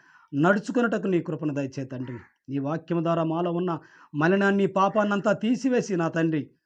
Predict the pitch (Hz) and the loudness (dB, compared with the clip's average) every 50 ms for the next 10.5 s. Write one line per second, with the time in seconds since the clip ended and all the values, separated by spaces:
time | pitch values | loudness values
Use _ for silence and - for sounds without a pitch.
0 | _ _ - 127 131 151 147 165 165 160 160 165 170 170 165 160 - 175 180 - | _ _ -12 -8 -4 -2 0 2 2 4 4 4 4 2 2 0 0 -2 -4 -4
1 | - 208 190 180 175 175 180 196 208 196 214 196 165 180 175 175 214 202 202 185 | -2 -2 0 0 2 2 2 2 2 2 2 0 0 -2 -4 -2 -2 -2 0 2
2 | 190 175 151 - - _ _ _ _ _ _ - 170 180 202 208 196 202 - - | 2 0 0 -2 -8 _ _ _ _ _ _ 0 2 4 6 6 4 2 0 -12
3 | - - - - - 208 202 170 226 - _ - - 220 240 - 254 - - - | -20 -20 -12 -6 -2 -2 -2 -2 -4 -10 _ -6 -4 -2 0 0 -2 0 2 2
4 | 190 190 208 233 254 254 - 269 233 185 - - - - _ _ _ - 170 175 | 4 6 6 6 6 6 4 2 0 0 -2 -6 -12 -20 _ _ _ 0 0 2
5 | 160 160 202 240 247 269 262 247 185 247 220 202 - 208 190 185 175 156 135 131 | 2 4 2 2 2 2 0 0 0 0 -2 -2 0 0 2 2 2 2 0 -4
6 | - _ _ _ _ - 127 131 143 156 180 196 190 214 196 175 165 180 190 190 | -8 _ _ _ _ -12 -8 -4 0 0 0 2 2 2 2 4 4 4 4 2
7 | 180 185 165 160 151 139 127 - _ - - - - - 120 127 151 170 156 180 | 0 0 0 0 0 -2 -2 -8 _ -20 -20 -20 -20 -12 -6 -2 -2 0 2 0
8 | 190 185 208 185 185 180 175 - 165 147 156 175 196 208 202 220 220 220 180 220 | 0 0 0 0 0 0 0 0 -2 -2 0 0 0 0 0 -2 -4 -4 -4 -4
9 | 202 185 165 170 165 143 160 151 143 - 147 143 - 156 147 131 139 135 135 135 | -4 -4 -4 -4 -4 -2 -2 -4 -4 -4 -8 -8 -6 -6 -6 -4 -4 -6 -6 -6
10 | 143 135 131 123 120 135 123 120 117 117 | -8 -8 -8 -8 -8 -10 -10 -10 -12 -14